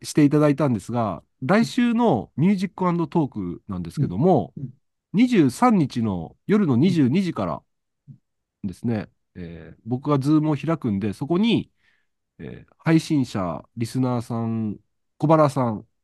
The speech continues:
Speaker 1: もう壁を取っ払ってですね、えー、皆さんに来ていただいて、そこでリクエストを受け付けるっていうことなんで、応募フォームからのリクエストは受け付けません。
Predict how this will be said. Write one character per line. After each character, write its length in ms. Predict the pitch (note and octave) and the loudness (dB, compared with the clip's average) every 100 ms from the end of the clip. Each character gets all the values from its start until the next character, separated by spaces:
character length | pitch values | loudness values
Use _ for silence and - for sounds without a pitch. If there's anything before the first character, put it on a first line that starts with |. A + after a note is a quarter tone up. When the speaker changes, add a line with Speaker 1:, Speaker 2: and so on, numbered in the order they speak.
| _ _ | _ _
Speaker 1:
も 540 | C#3+ A2 F#2+ F2 E2 - | -2 0 -2 -4 -8 -14
う 40 | _ _ | _ _
壁 220 | - D#3 | 0 2
を 100 | D#3+ | 4
取 140 | C#3+ C#3+ | 2 0
っ 40 | |
払 180 | E3 D#3+ | 4 4
っ 60 | C#3 | 2
て 100 | G2 | -6
で 80 | |
す 140 | E2 A2 | -6 -6
ね、 240 | F#2+ C#2+ _ _ _ _ _ _ | -6 -8 _ _ _ _ _ _
え 80 | G2+ | -8
ー、 20 | F#2+ | 0
皆 220 | C3+ D#3+ | 0 2
さ 120 | B2+ | 0
ん 60 | G#2+ | -2
に 100 | F2+ | -4
来 120 | - | -2
て 100 | C3 | -2
い 40 | |
た 120 | A2 A2+ | 0 0
だ 120 | A#2 | 0
い 100 | A#2+ | -2
て、 480 | - G3+ A#2 D#2 - | 2 2 2 -2 -12
そ 160 | _ F#3 | _ -6
こ 120 | A3+ | -2
で 120 | A3+ | 0
リ 100 | F#3+ | 0
ク 120 | F#3 G#3 | 0 0
エ 60 | |
ス 80 | G3+ | 0
ト 120 | C3 | 0
を 20 | |
受 180 | G2 A2 | 0 -2
け 60 | G2+ | -6
付 160 | - | -4
け 20 | G2+ | -2
る 120 | G2+ | -2
っ 20 | |
て 200 | - - | -6 -8
い 20 | |
う 40 | F2+ | -8
こ 80 | F#2+ | -6
と 100 | F#2+ | -6
な 100 | E2 | -2
ん 80 | |
で、 240 | B2 A2+ - _ | -2 -2 -6 _
応 120 | D#3 | -2
募 120 | G3 G3+ | 0 2
フ 80 | |
ォ 20 | A3 | 2
ー 20 | |
ム 80 | D#3 | 0
か 100 | A#2+ | 0
ら 80 | G#2+ | -2
の 80 | F#2+ | -4
リ 100 | G#2 | -4
ク 100 | B2 | -6
エ 40 | |
ス 80 | - | -6
ト 80 | F#2 | -8
は 80 | |
受 180 | F2 B2+ | -4 -4
け 60 | A#2 | -4
付 260 | - A#2 - | -4 -6 -6
け 40 | - | -6
ま 100 | G#2 | -4
せ 140 | D#3 | 0
ん。 100 | A#2+ | -2